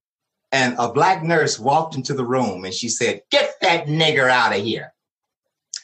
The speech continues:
That's how deep the racial prejudice is in white people. She couldn't remember anything else, but she saw that Black woman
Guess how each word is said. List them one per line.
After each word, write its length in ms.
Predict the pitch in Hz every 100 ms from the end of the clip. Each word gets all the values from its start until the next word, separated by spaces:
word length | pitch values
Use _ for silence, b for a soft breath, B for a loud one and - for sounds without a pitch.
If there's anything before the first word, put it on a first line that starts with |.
| -
That's 200 | 170 -
how 480 | 156 160 120 110 -
deep 360 | 160 156 - - _ _ -
the 140 | 127
racial 800 | 120 107 147 143 - 123 113 - _ _ _
prejudice 640 | - 160 - 123 110 101 -
is 340 | 131 113 107
in 160 | 107 107
white 320 | 104 107 95
people. 400 | - 87 - - _ _ _ _ _ _ -
She 200 | - 247
couldn't 240 | 262 233
remember 400 | 196 190 170 147 151
anything 540 | 277 262 240 240 214 202
else, 340 | 156 113 - -
but 120 | 135 -
she 220 | 185 165
saw 300 | - 143 123
that 240 | 120 104
Black 260 | 120 117 117
woman 320 | 107 90